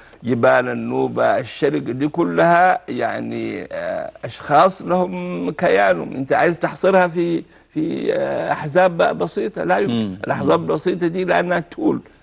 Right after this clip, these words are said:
Speaker 1: أداة لتنفيذ المخططات الأجنبية. وهم
Speaker 2: ولماذا لا
Speaker 1: أخواننا.
Speaker 2: نقول أن هذه الأحزاب تسعى إلى تحقيق الحكم المدني مثلًا؟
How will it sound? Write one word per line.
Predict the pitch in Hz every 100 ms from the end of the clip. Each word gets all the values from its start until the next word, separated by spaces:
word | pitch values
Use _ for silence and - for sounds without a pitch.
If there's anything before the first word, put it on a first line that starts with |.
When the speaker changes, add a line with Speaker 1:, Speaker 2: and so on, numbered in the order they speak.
| _ -
Speaker 1:
أداة | 123 139 165 202
لتنفيذ | 196 185 160 160 175 185 160
المخططات | 143 127 131 127 117 - 107
الأجنبية. | 98 - - - 78 - _ _ _ _ - _
وهم | - 139
Speaker 2:
ولماذا | 131 196 165
لا | 208 214
Speaker 1:
أخواننا. | 170
Speaker 2:
نقول | 165 151 180 190
أن | 151 147
هذه | 160 160
الأحزاب | 143 127 127 151 - -
تسعى | 147 - 143 139
إلى | 135 120
تحقيق | 104 - 143 147 - - _ _ _ _ _ 110
الحكم | 107 139 143
المدني | 143 147 143 110 82 _ -
مثلًا؟ | 107 - 87